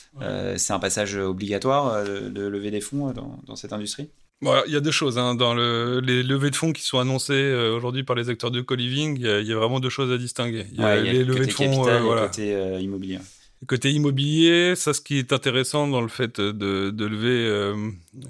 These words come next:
Speaker 1: au titre d'une foncière, par exemple, euh, dédiée, c'est que, au-delà du fait de capter la création de valeur qu'on génère, euh, ça permet de, de gagner en agilité, euh, en réactivité, euh, pour, euh,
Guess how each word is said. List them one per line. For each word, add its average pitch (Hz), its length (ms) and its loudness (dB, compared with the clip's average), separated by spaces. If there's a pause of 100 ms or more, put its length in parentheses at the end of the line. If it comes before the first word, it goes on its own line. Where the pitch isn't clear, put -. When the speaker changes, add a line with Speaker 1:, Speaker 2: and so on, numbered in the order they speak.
(140)
Speaker 1:
au 110 80 -16
titre 107 200 -12
d'une 110 140 -4
foncière, 127 460 -2
par 113 140 -8
exemple, 120 380 -6
euh, 98 140 -2
dédiée, 123 480 0
c'est 117 200 -4
que, 107 360 -2 (540)
au-delà 123 260 0
du 117 140 -2
fait 131 120 0
de 117 100 -2
capter 123 440 -2 (140)
la 110 80 -10
création 113 340 -2
de 98 60 -2
valeur 135 360 0 (200)
qu'on 107 160 -4
génère, 123 440 0 (560)
euh, 101 220 -2
ça - 240 0
permet 113 300 0
de, 110 320 0
de 110 180 -4
gagner 117 300 2
en 120 100 0
agilité, 117 800 0 (260)
euh, 107 500 -2
en 110 120 0
réactivité, 110 640 -2
euh, 127 500 2
pour, 107 380 -4
euh, 101 240 -2